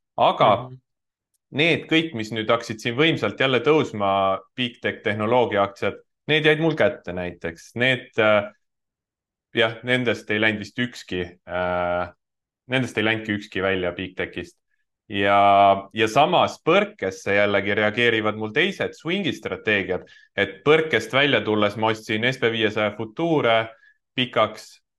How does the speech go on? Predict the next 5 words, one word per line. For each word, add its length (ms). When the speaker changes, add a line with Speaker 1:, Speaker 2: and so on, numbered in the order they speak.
Speaker 1:
äh, 460
finantssektorit, 1040
mingeid 320
pankasid 720
seal, 320